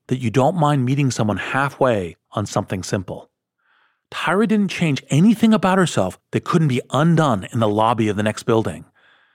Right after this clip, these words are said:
And her willingness to do the research demonstrated a core competency that was instantly valuable. We don't always discuss it, but branding is a two-way conversation.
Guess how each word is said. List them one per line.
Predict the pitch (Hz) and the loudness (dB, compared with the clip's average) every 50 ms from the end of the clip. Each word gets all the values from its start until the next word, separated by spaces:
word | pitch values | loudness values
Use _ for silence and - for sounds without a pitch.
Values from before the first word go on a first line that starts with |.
| _ _ _ _ _ _ _ _ - | _ _ _ _ _ _ _ _ -6
And | - 127 127 | -4 -2 -2
her | 127 135 | 0 -2
willingness | 131 123 127 196 202 202 160 123 104 87 - - - _ _ | -2 0 0 2 2 2 2 2 0 -2 -6 -10 -16 _ _
to | - - | -6 -6
do | 117 92 - 131 147 165 | -4 0 2 4 4 6
the | 175 180 | 6 4
research | 143 175 180 - - - 98 92 - - _ _ _ | 4 4 2 2 2 0 -2 -2 -4 -10 _ _ _
demonstrated | - 127 135 151 139 - - 127 107 95 | 0 2 2 2 2 2 0 0 0 0
a | 101 | -2
core | - - - - - 156 170 165 | -4 -6 -6 -2 0 0 0 0
competency | - - 156 156 151 - 139 117 - - 107 90 92 92 - _ - | -2 -2 -2 -2 0 0 0 -2 -2 -4 -8 -10 -10 -12 -16 _ -2
that | - 107 | 0 0
was | 107 107 - - _ | 0 0 -2 -6 _
instantly | - 156 147 139 - - 135 120 - 113 104 | 0 0 2 2 2 0 0 0 0 0 0
valuable. | 95 110 107 101 104 107 98 80 80 78 - - _ _ _ _ _ _ _ _ _ _ _ _ _ _ _ _ _ _ _ _ _ _ - | 0 0 2 2 2 0 -2 -4 -6 -12 -14 -16 _ _ _ _ _ _ _ _ _ _ _ _ _ _ _ _ _ _ _ _ _ _ -4
We | 165 135 | -2 -2
don't | 113 - 160 202 240 - - | 0 2 2 2 0 0 -2
always | 160 160 180 190 202 208 185 | -4 -2 0 2 2 0 0
discuss | - - 156 - - - 170 151 - - | 0 -4 -6 -4 -2 -2 -2 0 -2 -4
it, | - - _ _ _ | -8 -8 _ _ _
but | - 117 110 | -4 -4 -2
branding | - 127 139 156 170 156 151 127 | 0 0 2 2 2 2 2 2
is | 120 95 | 0 0
a | 101 | -2
two-way | 98 - - - - 160 165 143 143 139 135 | -6 -6 -8 -4 0 0 2 4 4 4 4
conversation. | - - - 123 120 117 120 - - 123 113 - - 82 101 - | 2 0 -2 0 0 0 -2 0 0 0 0 -2 -4 -8 -10 -14